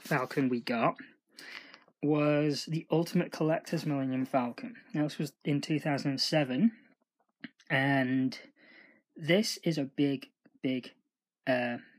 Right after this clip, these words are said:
vehicle. <laughs> It's very big. Um, it's incredibly screen accurate. I mean, you just have to look at it and it looks fantastic. And this is the two thousand and seven version. Um, the,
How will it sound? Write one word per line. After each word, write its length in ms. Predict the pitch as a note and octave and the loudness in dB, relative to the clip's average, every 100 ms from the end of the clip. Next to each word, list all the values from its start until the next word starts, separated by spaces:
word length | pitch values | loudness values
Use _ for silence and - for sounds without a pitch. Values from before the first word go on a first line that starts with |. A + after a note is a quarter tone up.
| _ _ _ - | _ _ _ -6
vehicle. 380 | C3+ - A#2+ - _ _ _ | -6 -6 -10 -12 _ _ _
<laughs> 100 | E3+ - - - - _ - - - - - - E3 | 0 0 -8 -20 -20 _ -18 -16 -16 -18 -20 -6 4
It's 280 | F#3 F3 | 6 4
very 320 | D3+ C#3 C3+ B2 | 2 2 2 0
big. 320 | G#2+ G2+ - - _ | -2 -8 -14 -20 _
Um, 520 | C3+ B2+ B2+ C3 B2 - - _ _ _ - - _ _ | 0 2 2 0 -2 -10 -20 _ _ _ -20 -20 _ _
it's 380 | D#3 C#3+ - - - - | -6 -4 -4 -8 -10 -6
incredibly 560 | C#3 - F3 E3+ D#3+ | -4 2 2 2 0
screen 300 | - - C#3 | 0 0 2
accurate. 480 | C3 - D3+ G3 - _ - | 0 -2 -2 -2 -2 _ -4
I 80 | |
mean, 240 | C3 C3 C3 | -2 0 -2
you 60 | |
just 200 | C3 B2+ | -4 -6
have 120 | C3+ - | -8 -6
to 100 | C3 | -6
look 200 | B2+ C#3 | -4 -4
at 60 | |
it 120 | A#2+ - | -6 -4
and 80 | |
it 60 | A#2+ | -6
looks 180 | A#2+ - | -6 -6
fantastic. 720 | B2 - B2+ B2 - A2+ - - | -6 -2 -4 -4 -6 -8 -8 -4
And 160 | C3+ | -2
this 160 | D3 - | 0 0
is 180 | D#3 - | -2 -4
the 120 | C#3 | -8
two 200 | - D3 | -4 -2
thousand 260 | C3+ A2+ B2+ | -2 -2 -4
and 120 | C3 | -4
seven 480 | - - C3+ B2 A#2 | -4 2 2 2 -4
version. 480 | A#2+ A#2 A2 D3 - - - - - - _ | -4 -4 -4 -4 -6 -18 -18 -20 -20 -20 _
Um, 500 | D3 C#3 C#3 C#3 C#3+ - _ - - _ _ D#3+ | 2 6 6 4 0 -4 _ -20 -20 _ _ 0
the, 360 | C#3+ C#3 C#3 | 2 2 -2